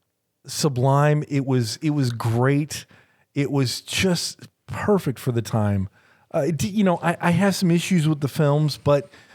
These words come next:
overall, he is my Superman, and he's always going to be my Superman. When I hear that theme, I instantly think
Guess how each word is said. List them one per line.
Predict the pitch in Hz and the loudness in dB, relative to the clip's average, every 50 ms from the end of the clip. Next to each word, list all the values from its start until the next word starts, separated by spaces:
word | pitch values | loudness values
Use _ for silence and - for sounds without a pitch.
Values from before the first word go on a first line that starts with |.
| - - _ _ | -20 -20 _ _
overall, | 175 185 220 185 170 156 151 147 147 151 151 143 | 0 0 2 2 4 4 4 6 4 4 2 0
he | - - - - 208 240 240 | -4 -6 -2 0 2 4 4
is | 208 151 | 4 2
my | 156 151 143 | 2 2 2
Superman, | 131 - - - 160 160 160 - 175 160 165 160 165 170 175 175 | 0 0 -2 0 0 0 0 0 0 2 2 2 2 2 2 0
and | - 139 131 139 | 0 0 0 2
he's | 135 120 123 | 0 0 0
always | - 135 143 151 151 151 139 120 | 0 2 2 2 2 0 0 0
going | 131 135 139 139 143 | 0 0 2 2 2
to | 139 | 2
be | 135 143 147 147 | 2 2 2 2
my | 143 139 143 135 | 2 2 2 2
Superman. | 131 - 143 139 143 143 143 143 147 143 - - - - - - | 0 0 0 0 2 2 2 2 2 0 -2 -6 -12 -18 -8 -4
When | 139 143 151 | 0 0 2
I | 175 185 | 2 2
hear | 165 156 180 180 180 | 2 2 2 2 2
that | 165 185 170 - - | 2 0 0 -2 -6
theme, | - - - 160 156 151 151 156 160 170 175 180 - - - - _ _ _ _ | -16 -6 -2 0 2 2 2 2 2 2 2 0 -2 -4 -10 -20 _ _ _ _
I | 139 147 143 - _ _ - | -2 -2 -2 -4 _ _ -2
instantly | 190 185 175 - - - 185 165 - 156 151 139 | 0 0 0 -2 -2 -2 -2 0 0 0 0 0
think | 117 - 151 131 127 123 113 - | 0 0 0 2 2 0 0 -4